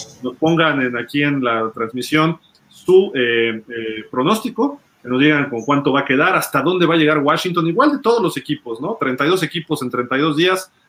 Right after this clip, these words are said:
ya estamos en los equipos que estuvieron en playoff la campaña pasada, y regálenos un like, por favor, y suscríbanse al canal.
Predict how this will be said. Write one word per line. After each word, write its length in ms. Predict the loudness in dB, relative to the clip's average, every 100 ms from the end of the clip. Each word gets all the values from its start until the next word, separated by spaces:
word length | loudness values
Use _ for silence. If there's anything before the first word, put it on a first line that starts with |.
| _
ya 80 | -2
estamos 440 | 0 0 0 0 -4
en 100 | -4
los 120 | -4
equipos 360 | -4 -2 -2
que 60 | -4
estuvieron 300 | -4 -2 -2
en 100 | -2
playoff 320 | 0 2 2
la 100 | 0
campaña 400 | -2 -2 0 0
pasada, 480 | -4 0 4 4 2 -6 _ -6
y 300 | -2 -2 -4 _ _ _ _ -6
regálenos 680 | 0 2 4 4 4 2 2
un 180 | 4
like, 220 | 4 2 -2
por 160 | -6
favor, 260 | -2 -2 -2
y 40 |
suscríbanse 500 | -4 -6 -6 -6 -6
al 100 | -4
canal. 380 | -2 -2 -2